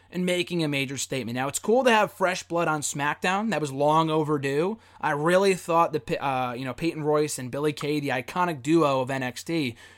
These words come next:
were a shoo-in to show up on SmackDown. Wasn't the case, unfortunately.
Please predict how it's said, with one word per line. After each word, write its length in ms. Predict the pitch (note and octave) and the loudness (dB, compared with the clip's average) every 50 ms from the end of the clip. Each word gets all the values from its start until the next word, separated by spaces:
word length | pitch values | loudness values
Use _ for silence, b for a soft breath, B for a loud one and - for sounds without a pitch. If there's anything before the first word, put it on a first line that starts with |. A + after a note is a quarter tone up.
| B B | B B
were 200 | B E3 F3 E3+ | B 2 2 4
a 40 | D#3 | 4
shoo-in 420 | C#3+ - - F#3 G#3 G#3 G3+ F#3+ | 2 0 2 2 2 2 2 0
to 60 | E3+ D3+ | 0 -2
show 240 | - - F3 F3 | -2 2 2 2
up 140 | F3 E3+ - | 2 4 2
on 120 | D#3+ D3 C3+ | -2 -2 -2
SmackDown. 640 | - E3+ F3 F3 F3 - - E3+ D3+ C#3+ C#3+ D3 C#3 b b b b b b _ | -4 0 2 2 2 2 0 0 0 0 0 0 -4 b b b b b b _
Wasn't 280 | - C#3 C#3 A#2+ B2+ A#2+ | -6 -6 -6 -4 -6 -10
the 80 | A2+ | -2
case, 280 | - G#3+ A#3 C4 - - | 2 4 4 4 4 0
unfortunately. 800 | F3 D#3 - - C#3+ C#3 B2+ - B2+ A#2+ A2+ A#2 A#2 A#2+ B2+ | 0 -2 -2 -4 -4 -4 -4 -6 -8 -8 -6 -6 -6 -8 -8